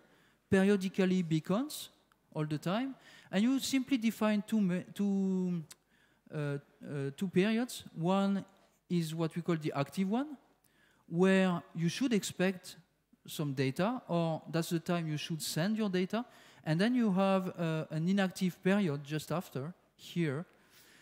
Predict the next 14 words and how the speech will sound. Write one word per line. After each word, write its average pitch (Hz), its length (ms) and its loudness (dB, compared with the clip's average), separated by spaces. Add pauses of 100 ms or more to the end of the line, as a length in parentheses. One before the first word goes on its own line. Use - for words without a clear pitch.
(300)
where 170 440 4
nobody 185 380 2
should 165 240 -2
send 160 320 -2
anything. 139 380 -4 (840)
So - 160 2
it's 202 180 4
a 220 60 6
way 214 300 4
to 220 140 -2
make 185 500 0 (140)
nodes 180 360 2
sleep, 208 360 0 (160)
but 160 340 -4